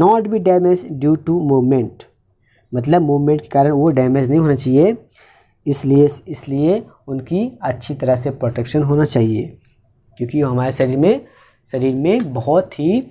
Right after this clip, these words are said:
इंपॉर्टेंट काम करते हैं, ठीक है। इसलिए therefore all of these internal organ are securely located in the proper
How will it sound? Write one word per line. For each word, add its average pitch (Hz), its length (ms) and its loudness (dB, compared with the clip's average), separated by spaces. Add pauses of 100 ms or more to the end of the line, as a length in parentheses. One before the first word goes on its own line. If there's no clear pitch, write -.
(300)
इंपॉर्टेंट 131 640 0 (100)
काम 127 260 -2
करते 120 380 -4
हैं, 113 280 -2 (1200)
ठीक - 220 -12
है। 190 160 -4 (800)
इसलिए 143 600 2 (1120)
therefore 143 340 2 (140)
all 170 300 2 (120)
of 151 240 0
these 165 240 2 (180)
internal 143 420 -4
organ 131 320 0 (140)
are 131 160 2
securely 131 600 0
located 131 580 0
in 131 160 0
the 165 120 2 (120)
proper 123 400 0